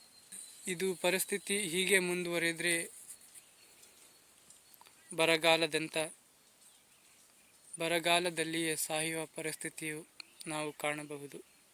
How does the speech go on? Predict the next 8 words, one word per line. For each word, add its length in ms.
ಅದಕ್ಕೆ 400
ಚಾನ್ಸ್ 400
ತಗೋಬೇಡಿ, 480
ದಯವಿಟ್ಟು 480
ಎಲ್ಲರೂ 420
ಎಚ್ಚೆತ್ತುಕೊಳ್ಳಿ. 880
ಮಣ್ಣನ್ನು 540
ಉಳಿಸಿ, 380